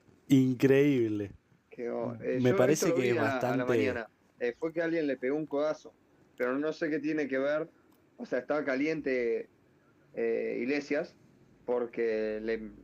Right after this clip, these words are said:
Speaker 2: como que un otro diputado del pro, un senador del pro, no sé qué era,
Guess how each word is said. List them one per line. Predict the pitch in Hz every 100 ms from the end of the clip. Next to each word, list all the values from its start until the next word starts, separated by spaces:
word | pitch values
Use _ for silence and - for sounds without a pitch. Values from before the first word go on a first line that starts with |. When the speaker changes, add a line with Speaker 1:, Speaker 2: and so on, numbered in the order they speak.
| -
Speaker 2:
como | 117 110
que | 110
un | 127 135 131 123 113 113
otro | 135 147 131 117 117
diputado | 117 120 120 131 131
del | 117
pro, | 110 131 139
un | 120
senador | - 113 120
del | 120
pro, | 117 120 120
no | 113
sé | -
qué | 117
era, | 127 151